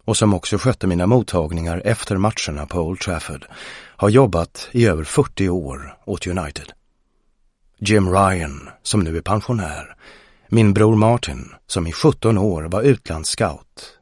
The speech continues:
ett mycket krävande jobb, och Brian McClare.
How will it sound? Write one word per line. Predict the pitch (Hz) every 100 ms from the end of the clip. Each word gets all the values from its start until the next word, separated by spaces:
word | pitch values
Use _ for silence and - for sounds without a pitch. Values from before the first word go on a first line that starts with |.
| -
ett | 87
mycket | 110 127 87
krävande | - 113 78 76
jobb, | 113 95 - - _ - _ _ _ _ _ _
och | - 85
Brian | 82 82 87
McClare. | 120 95 -